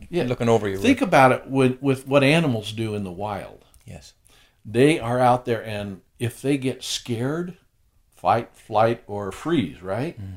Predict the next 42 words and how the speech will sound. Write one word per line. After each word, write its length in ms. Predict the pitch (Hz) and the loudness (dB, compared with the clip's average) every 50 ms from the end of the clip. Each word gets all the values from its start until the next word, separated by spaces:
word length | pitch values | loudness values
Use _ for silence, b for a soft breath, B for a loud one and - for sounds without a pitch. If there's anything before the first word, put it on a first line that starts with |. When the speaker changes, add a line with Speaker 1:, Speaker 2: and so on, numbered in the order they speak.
| - _ _ 101 | -18 _ _ -18
Speaker 2:
mm, 40 | 98 | -18
mm. 340 | 95 - _ _ 98 95 95 - | -18 -18 _ _ -20 -20 -10 -2
Speaker 1:
Well, 200 | 117 120 110 110 107 | 2 4 4 4 4
what 200 | 117 131 127 131 | 4 4 6 6
we 160 | 147 196 196 | 4 4 6
do 220 | 143 139 123 113 | 6 6 6 6
a 20 | 110 | 4
lot 380 | 104 101 101 - - - _ _ _ _ | 4 4 4 2 2 -2 _ _ _ _
when 260 | 123 117 113 110 110 | -6 -4 -4 -4 -4
we're 140 | 104 104 98 | -4 -4 -4
little 420 | 95 101 127 156 170 131 107 107 101 | -2 0 0 2 2 0 0 -2 -4
is 100 | 95 101 | -6 -8
we 180 | 104 113 113 | -6 -6 -6
freeze 380 | 101 - - 151 165 160 127 120 | -6 -8 -10 -6 -2 -2 -2 -2
Speaker 2:
Mm. 60 | 104 | -4
Speaker 1:
'cause 140 | 107 113 107 | -6 -6 -4
we 140 | 131 156 156 | -2 0 0
don't 180 | 135 113 107 | 2 0 0
know 80 | 107 107 | -2 -2
what 220 | 107 113 117 117 | -2 -4 -4 -4
to 80 | - 120 | -6 -8
do 200 | 110 113 143 175 | -2 0 0 0
with 240 | 185 135 87 - - | 0 0 -4 -6 -10
it, 160 | 65 - _ _ _ _ | -18 -20 _ _ _ _
especially 460 | - - - 147 160 170 - 151 139 | -20 -4 0 2 2 2 2 0 0
when 280 | 123 120 120 117 110 107 | 2 2 2 2 0 -2
we're 200 | 107 104 101 - b b b b b b b b _ _ | -2 -2 -4 -4 b b b b b b b b _ _
one 240 | 110 120 123 127 117 | 2 4 4 4 2
to 80 | 113 | 0
two 180 | - - - 135 | -4 -2 0 2
years 320 | 127 120 120 110 101 98 | 2 2 2 0 -2 -4
old. 260 | 127 143 143 113 95 90 | -4 -2 -2 -4 -4 -6
We've 220 | 107 117 117 - | -8 -12 -14 -14
developed 500 | - 98 90 107 123 127 123 120 - - | -16 -14 -8 -4 -2 0 0 0 0 -2
all 140 | 110 113 117 | -2 -2 0
these 200 | 107 101 90 - | -2 -6 -8 -8
things, 320 | - 151 170 165 135 120 - B B B B | -6 -6 -4 -2 -4 -4 -6 B B B B
Speaker 2:
Yeah. 120 | 113 92 B B | -20 -20 B B
Speaker 1:
but 100 | 135 139 | 0 2
our 160 | 143 139 143 | 4 4 2
brain 340 | 127 117 127 156 185 190 156 | 2 2 2 2 4 2 2
hasn't 380 | 135 117 110 95 104 98 98 | 0 0 -2 -4 -8 -12 -14